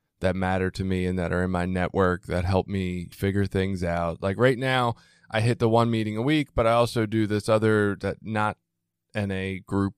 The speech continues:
on a Tuesday night. And then every other Monday, I meet up with my buddy Jack and we have, like, an hour-long video chat.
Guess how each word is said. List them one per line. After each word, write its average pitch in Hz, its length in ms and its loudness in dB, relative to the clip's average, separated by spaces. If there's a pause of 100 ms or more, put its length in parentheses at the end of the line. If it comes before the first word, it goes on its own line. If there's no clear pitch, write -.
on 101 200 -2
a 95 80 0
Tuesday 110 520 2
night. 110 400 2
And 104 180 -4
then 104 260 -2 (360)
every 107 280 2
other 104 180 4
Monday, 101 580 0
I 87 100 -4
meet 95 200 -2
up 90 120 0
with 98 120 -4
my 90 140 0
buddy 92 280 0
Jack 92 320 0
and 95 100 -12
we 92 60 -8
have, 90 160 -6
like, 87 140 -6
an 90 80 -6
hour-long 90 520 0
video 87 360 -4
chat. 87 300 -6